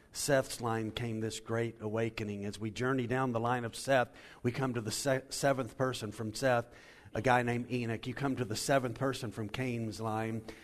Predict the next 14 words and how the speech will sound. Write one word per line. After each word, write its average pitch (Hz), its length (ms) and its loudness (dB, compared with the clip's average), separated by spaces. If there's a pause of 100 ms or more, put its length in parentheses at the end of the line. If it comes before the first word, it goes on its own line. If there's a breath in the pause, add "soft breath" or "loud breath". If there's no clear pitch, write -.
(120 loud breath)
and 104 120 0
it's 110 160 -2
this 113 160 -6
bold, 120 400 2
arrogant 113 480 -2
polygamist 107 600 -4
called 104 360 -4
Lamech, 95 500 -6 (760 soft breath)
who 107 160 -4
just 110 260 -6
was 107 140 -6
focused 107 480 -6
on 104 100 -4
himself, 98 580 -4